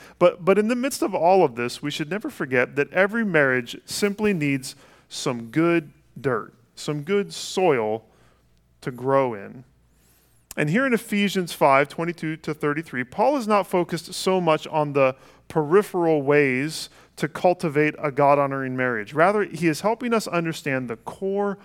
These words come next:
heart attitudes and the key spiritual perspectives that change the way we approach every aspect of our relationship to our spouse. He's describing the kind of soil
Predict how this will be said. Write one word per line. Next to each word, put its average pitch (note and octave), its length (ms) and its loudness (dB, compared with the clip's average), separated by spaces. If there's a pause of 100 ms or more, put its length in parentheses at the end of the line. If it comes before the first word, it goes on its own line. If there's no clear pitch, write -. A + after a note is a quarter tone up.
(200)
heart G#3 420 0 (100)
attitudes C#3+ 880 -2
and C#3 180 -4
the C#3 60 -2
key G#3 400 -4
spiritual F#3 720 -2
perspectives D3 880 -4 (380)
that D#3 180 0
change G#3 460 -2
the D3+ 100 0
way C3 400 0 (240)
we D3+ 120 0
approach D3+ 420 0 (120)
every G3 320 2
aspect D#3+ 580 -2
of A#2+ 120 -4
our A#2+ 100 0
relationship A#2 800 -6 (560)
to - 160 -10
our A2+ 100 -4
spouse. G#2+ 640 -8 (240)
He's E3 220 0
describing E3 960 2 (260)
the E3 100 -4
kind G3+ 360 -2
of D#3+ 100 -6
soil C3 720 -2